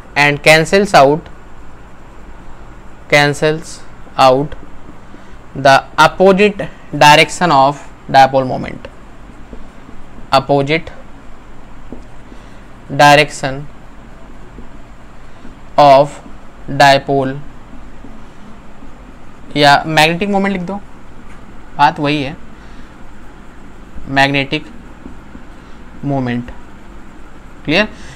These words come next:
कि मतलब एक की वजह से positive magnetic moment मिला तो दूसरी वजह से negative मिल गया, तो overall क्या कर देते हैं, Cancel कर देते हैं।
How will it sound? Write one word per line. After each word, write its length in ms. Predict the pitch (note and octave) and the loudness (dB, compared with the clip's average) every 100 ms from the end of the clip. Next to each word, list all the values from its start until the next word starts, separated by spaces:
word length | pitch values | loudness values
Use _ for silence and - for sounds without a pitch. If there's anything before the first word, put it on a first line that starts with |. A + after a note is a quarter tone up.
| - | -8
कि 80 | D3+ | 2
मतलब 240 | D#3+ D#3+ D#3 | 4 4 2
एक 200 | D#3+ - | 2 2
की 100 | E3 | 2
वजह 220 | D#3 D#3+ | 4 2
से 140 | E3+ | 0
positive 400 | - D3+ D3 G3 | 2 2 4 2
magnetic 340 | G3 F#3 F#3 G3 | 4 2 0 0
moment 240 | G3 G3+ | 2 2
मिला 140 | G3+ D#3+ | 4 4
तो 100 | C#3+ | 2
दूसरी 300 | C#3+ D3 D3 | -4 -2 2
वजह 140 | D3 | 2
से 140 | C#3+ | 2
negative 260 | D3 C#3+ E3+ | 0 2 2
मिल 120 | F#3 | 2
गया, 140 | F#3 D#3 | 4 4
तो 160 | C3+ | 2
overall 260 | C#3 C#3+ C3+ | 4 4 4
क्या 120 | D#3+ | 4
कर 120 | D3 | 4
देते 200 | C3 B2+ | 0 -2
हैं, 80 | B2+ | -2
Cancel 300 | C3+ C3+ E3+ | 0 0 0
कर 140 | E3+ | 0
देते 240 | D#3+ D#3 | 0 -2
हैं। 100 | C#3+ | -2